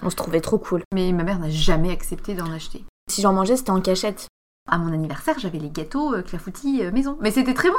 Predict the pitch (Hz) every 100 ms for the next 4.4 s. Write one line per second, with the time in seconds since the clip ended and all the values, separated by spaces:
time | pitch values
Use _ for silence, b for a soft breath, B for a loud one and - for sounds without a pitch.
0 | 311 269 262 277 294 285 214 196 190 -
1 | - 190 180 - 185 208 208 202 285 214
2 | 190 202 220 214 202 220 196 294 392 392
3 | 427 349 302 262 294 403 240 196 - 262
4 | 277 269 202 196